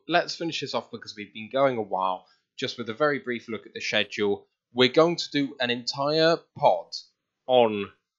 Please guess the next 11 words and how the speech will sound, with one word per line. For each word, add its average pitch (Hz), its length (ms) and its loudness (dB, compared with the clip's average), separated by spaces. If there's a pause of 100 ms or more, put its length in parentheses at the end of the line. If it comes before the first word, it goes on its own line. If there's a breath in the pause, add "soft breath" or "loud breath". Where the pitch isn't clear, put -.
(120)
wins 110 280 0
and 101 120 -8
losses 98 400 -2
on 95 160 -6
this 92 160 -6
schedule, 90 420 -6
so 95 260 -4
I 101 80 2 (120)
don't 127 360 4
want 113 320 -2 (120)
to 101 260 -6